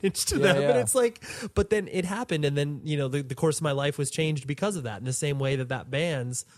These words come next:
Speaker 1: life was changed because you did that little thing for them. And like you said, that kind of, um,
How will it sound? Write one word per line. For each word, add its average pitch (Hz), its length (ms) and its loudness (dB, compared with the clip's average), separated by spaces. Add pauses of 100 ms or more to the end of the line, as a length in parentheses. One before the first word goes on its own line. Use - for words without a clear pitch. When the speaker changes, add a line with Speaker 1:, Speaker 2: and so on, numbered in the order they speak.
(160)
Speaker 1:
life 117 180 -2
was 120 100 -6
changed 117 300 -4
because 117 540 -8
you 117 320 -4
did 110 240 -6
that 107 240 -8
little 117 180 -6
thing 180 220 -6
for - 120 -10
them. 101 240 -8
And 101 180 -10 (300)
like 123 140 0
you 117 80 -2
said, 110 260 0
that 110 220 -4
kind 117 180 -6
of, 107 200 -8 (640)
um, 104 400 -2